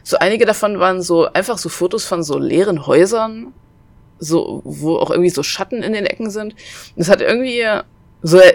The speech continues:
ich weiß gar nicht, ob das Erinnerungen sind, die ich habe, oder ob das nur so das Gefühl ist, was ich irgendwie hatte beim Anschauen. Wie wenn du so als Kind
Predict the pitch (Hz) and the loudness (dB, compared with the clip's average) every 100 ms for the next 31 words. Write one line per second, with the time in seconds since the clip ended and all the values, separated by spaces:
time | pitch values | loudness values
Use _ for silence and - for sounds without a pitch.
0 | - 165 180 - 226 202 175 - 147 208 | 4 0 2 2 2 0 -2 -2 -2 -2
1 | 202 180 180 160 143 - 160 190 190 143 | -2 -2 -4 -4 -6 2 6 6 6 4
2 | 160 156 175 160 - - 151 - 185 208 | 0 -2 -2 -2 -6 -10 -10 -4 -4 -2
3 | - 143 143 135 139 165 - 139 151 160 | -2 -2 -2 -4 -4 -4 -4 -4 -6 -8
4 | 156 147 160 - - - - 160 180 185 | -10 -10 -16 -20 -20 -12 -2 2 2 2
5 | 185 - - - - 214 240 | 2 0 -4 -4 -2 -2 -4